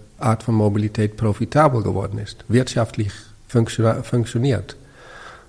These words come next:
Und deswegen steigen Leute ein, nehmen die Initiative als Privatunternehmer. Die meisten E-Bike-Unternehmen sind ursprünglich Privat-, äh, Initiativen. Zum Beispiel diese Sharing,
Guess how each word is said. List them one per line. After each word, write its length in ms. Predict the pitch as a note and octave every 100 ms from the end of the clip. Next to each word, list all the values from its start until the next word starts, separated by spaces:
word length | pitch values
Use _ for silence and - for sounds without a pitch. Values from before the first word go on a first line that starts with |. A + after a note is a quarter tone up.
| -
Und 240 | B2 G#2+ G#2
deswegen 680 | F#2+ - A#2 C3 C#3 -
steigen 400 | - A#2+ A2 A2+
Leute 360 | G#2 G2+ G#2+ -
ein, 260 | G2 A2+ C3 - -
nehmen 240 | A2 G#2+
die 120 | G#2+
Initiative 760 | G#2 A2 G#2 F#2 - G2+ A#2+ E3 - - -
als 160 | F#2 -
Privatunternehmer. 1040 | - G2+ G2 G#2+ D#3+ A2+ B2 B2 B2+ D3+ - - - - - - - - - - - -
Die 140 | G2
meisten 360 | G2+ G#2 - -
E-Bike-Unternehmen 1200 | G2+ G2+ G#2 G#2 - - G#2+ G2+ G#2 F#2+ F#2+ F#2+
sind 260 | G2 F#2+ -
ursprünglich 540 | G#2 - G#2+ F#2+ E2+
Privat-, 560 | G2+ F2 F#2 A2+ - - - -
äh, 220 | B2+ C#3+
Initiativen. 680 | A#2+ A#2+ A#2+ - B2 - F#3 - - -
Zum 160 | - C3
Beispiel 500 | A#2+ B2+ - C#3 D#3
diese 200 | B2 G#2
Sharing, 540 | G#2 B2 A2+ A#2 A#2